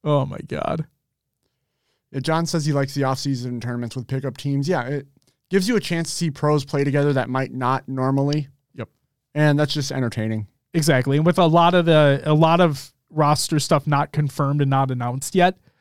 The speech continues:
Speaker 1: um, it is just nice to see these guys who maybe have to wait for something to be announced and whatnot to actually still be able to get in, play some games competitively, may-, maybe earn some money along the way. Always a good time.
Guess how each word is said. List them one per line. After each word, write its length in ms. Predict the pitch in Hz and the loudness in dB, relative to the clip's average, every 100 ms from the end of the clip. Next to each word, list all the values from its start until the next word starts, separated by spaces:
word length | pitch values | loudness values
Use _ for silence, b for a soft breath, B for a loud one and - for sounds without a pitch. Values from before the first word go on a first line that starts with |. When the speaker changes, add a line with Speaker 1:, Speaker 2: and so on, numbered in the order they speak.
| _ - | _ 2
Speaker 1:
um, 480 | 170 151 139 135 - | 6 6 4 0 0
it 160 | 165 175 | 4 4
is 160 | 170 | 4
just 240 | - 160 156 | 2 0 2
nice 260 | 151 147 | 0 0
to 100 | - | -2
see 440 | 139 - 143 143 143 - | -4 -2 0 2 0 -4
these 240 | 151 139 135 | -4 -2 2
guys 440 | 139 139 139 131 | 4 4 2 0
who 340 | 151 135 131 127 _ _ _ _ _ _ _ - | 2 2 2 -2 _ _ _ _ _ _ _ 2
maybe 300 | 180 175 160 | 4 6 4
have 160 | 170 | 4
to 80 | 156 | 2
wait 260 | 143 170 175 | 4 2 2
for 80 | |
something 340 | 160 170 147 156 | 0 0 2 2
to 80 | 143 | 4
be 120 | 147 | 4
announced 360 | 143 156 147 | 4 2 2
and 140 | 160 151 | 2 4
whatnot 400 | 143 147 139 139 | 4 2 0 2
to 80 | 151 | 2
actually 240 | 139 139 | 2 0
still 200 | - 147 | 0 2
be 100 | 139 | 4
able 140 | 135 139 | 2 2
to 40 | |
get 220 | 131 147 | 4 4
in, 180 | 139 139 | 4 2
play 180 | 135 151 | 0 -2
some 160 | 135 139 | 0 -2
games 260 | 143 135 | -2 -2
competitively, 800 | - 135 135 135 123 135 135 135 - b b - | -2 -2 0 0 0 0 2 2 -2 b b -10
may-, 240 | 165 165 165 | 0 0 4
maybe 320 | 151 151 143 | 4 4 2
earn 140 | 147 | 0
some 180 | - 143 | 0 0
money 180 | 139 143 | 2 2
along 340 | 143 139 143 | 4 2 2
the 80 | 139 | 2
way. 300 | 139 135 139 139 _ | 2 4 2 -2 _
Always 280 | 147 135 123 | -2 0 0
a 40 | |
good 160 | 123 117 | -2 -6
time. 220 | 117 107 | -8 -12